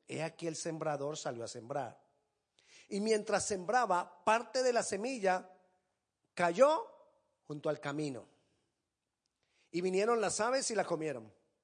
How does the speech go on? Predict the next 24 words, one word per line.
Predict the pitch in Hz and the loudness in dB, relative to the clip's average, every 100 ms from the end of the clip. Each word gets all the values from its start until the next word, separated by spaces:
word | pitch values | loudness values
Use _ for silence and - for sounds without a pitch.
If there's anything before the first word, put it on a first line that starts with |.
| _ _ _ _ - - - | _ _ _ _ -20 -14 4
Parte | 247 269 269 277 | 6 6 2 -4
cayó | 277 202 196 311 170 - - _ _ _ _ _ _ | 2 2 6 4 2 -6 -20 _ _ _ _ _ _
en | 180 180 | -4 0
pedregales, | 190 180 175 170 190 160 135 - - _ _ _ _ | 2 2 2 4 2 2 -4 -8 -14 _ _ _ _
donde | 143 160 156 | -4 -2 -2
no | 151 | -2
había | 175 196 196 | -2 -2 -2
mucha | 196 190 190 | -2 -4 -2
tierra, | 196 151 135 123 - _ _ | 0 0 -2 -6 -12 _ _
y | 160 | -6
brotó | 147 147 139 - 185 127 - _ _ _ _ _ _ | -2 0 0 2 2 0 -12 _ _ _ _ _ _
pronto | 139 233 277 - - 139 117 _ _ _ | 8 8 -4 -10 -6 -6 -6 _ _ _
porque | 156 147 147 | -4 -4 -4
no | 147 | -4
tenía | 156 170 165 | -4 -2 -2
profundidad | 160 156 156 147 135 135 | -2 -6 -6 -8 -4 -2
de | 147 | -4
tierra. | 147 139 113 98 _ _ | -4 -8 -8 -16 _ _
Pero | - 135 | -8 -8
salido | 123 143 190 320 | -4 -4 -4 -4
el | |
sol, | 330 - 151 151 - _ | -4 -4 -4 -4 -14 _
se | - 160 | -10 -8
quemó, | - 131 139 147 143 | -6 -4 -4 -4 -6